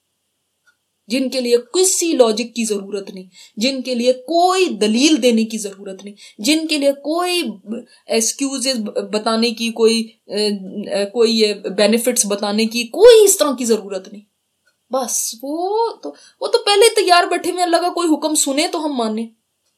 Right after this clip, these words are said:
कितने ऐसे लोग बताएं, पैगंबर तो ऐसे थे।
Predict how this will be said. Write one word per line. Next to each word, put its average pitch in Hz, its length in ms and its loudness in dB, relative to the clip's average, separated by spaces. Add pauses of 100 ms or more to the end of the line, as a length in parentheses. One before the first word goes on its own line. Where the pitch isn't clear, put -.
(720)
कितने 269 340 -12
ऐसे 226 260 -10
लोग 208 220 -14
बताएं, 226 280 -18 (960)
पैगंबर 214 420 -4
तो 240 140 -4
ऐसे 208 320 -8
थे। 247 60 -14